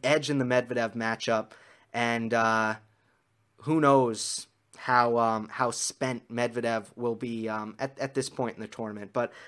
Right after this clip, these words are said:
Djokovic over Medvedev in four sets. I don't harp on these matches because they may or may not happen. So I'm not gonna go in too much detail. But if you have, um, if anything I said in this preview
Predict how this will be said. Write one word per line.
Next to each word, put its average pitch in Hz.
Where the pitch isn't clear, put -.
Djokovic 202
over 175
Medvedev 170
in 156
four 165
sets. 151
I 151
don't 214
harp 156
on 143
these 143
matches 147
because 135
they 131
may 143
or 151
may 139
not 127
happen. 107
So 113
I'm 113
not 156
gonna 165
go 156
in 143
too 147
much 135
detail. 135
But 175
if -
you 143
have, 165
um, 147
if 135
anything 202
I 147
said 120
in 127
this 135
preview 120